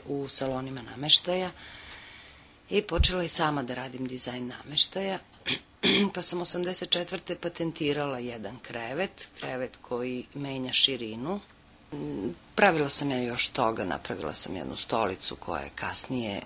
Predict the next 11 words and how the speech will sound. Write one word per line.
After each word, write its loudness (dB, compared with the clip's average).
ispostavilo -2
se 0
da -4
je -6
savršena, 4
bar -2
tako -8
su -2
je -2
definisali, 0
e, -8